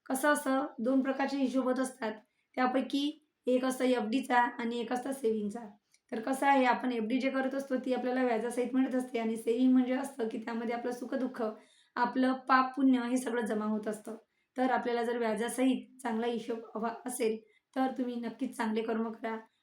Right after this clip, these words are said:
आणि असा विचार कधी करू नका, की देव काहीही पाहत नाहीये. देवा-, देवाची प्रत्येकावर नजर असते. आपल्याला दोन डोळे आहे, पण देवाला किती डोळे आहे याची कल्पना तुम्हाला आहेच. आणि देवाचा जर तिसरा डोळा उघडला, तर काय होते याची सुद्धा कल्पना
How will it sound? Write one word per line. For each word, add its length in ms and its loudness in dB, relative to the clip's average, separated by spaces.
आणि 240 -4
असा 240 -4
विचार 320 0
कधी 220 -2
करू 260 -2
नका, 280 -2
की 100 -6
देव 300 0
काहीही 680 -2
पाहत 340 0
नाहीये. 260 0
देवा-, 560 0
देवाची 360 -2
प्रत्येकावर 600 -6
नजर 380 -6
असते. 460 -4
आपल्याला 360 2
दोन 260 2
डोळे 200 4
आहे, 160 2
पण 180 -2
देवाला 240 2
किती 280 -4
डोळे 260 2
आहे 160 2
याची 200 -2
कल्पना 320 -6
तुम्हाला 300 -4
आहेच. 400 -4
आणि 380 -2
देवाचा 400 4
जर 80 4
तिसरा 260 -2
डोळा 220 2
उघडला, 440 4
तर 200 -4
काय 300 4
होते 260 0
याची 220 0
सुद्धा 280 -4
कल्पना 440 -4